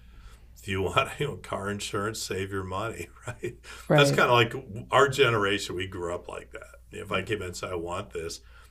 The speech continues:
Speaker 1: the, what, what would be asked of me is, "Well, what are you willing to do to get it?"
Speaker 2: Right.
Speaker 1: Today, it's like, "I want this," go, "Well, can you, can you, can you do the model down?" "Oh, I don't want to." "Oh,
Speaker 2: Mm.
Speaker 1: okay." You know, we,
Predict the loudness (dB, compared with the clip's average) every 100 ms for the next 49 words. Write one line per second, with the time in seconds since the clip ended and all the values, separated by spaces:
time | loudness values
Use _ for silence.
0 | -10 -6 -4 -4 -2 -4 -4 -10 -6 -6
1 | -6 -2 -2 -2 -6 -6 -4 -4 -4 -6
2 | -2 -2 -2 -2 -2 -4 -6 -6 -6 -4
3 | -4 -4 -8 -14 -20 -20 -20 -20 -18 -6
4 | -2 0 -2 -6 -14 -2 2 4 2 0
5 | 0 0 -2 -2 -4 -4 -6 -6 -6 -4
6 | -2 -2 -2 -6 -8 -8 -8 -8 -10 -14
7 | -12 -10 -10 -12 -20 -20 -20 -16 -14 -14
8 | -16 -6 -2 0 -2 -2 -4 -4 -6 -8
9 | -10 -8 -8 -8 -12 -8 -4 -4 -4 -4
10 | -4 -4 -4 -6 -8 -8 -6 -6 -8 -12
11 | -6 2 4 4 2 0 -4 -2 -2 -2
12 | -6 -6 -4 -2 0 0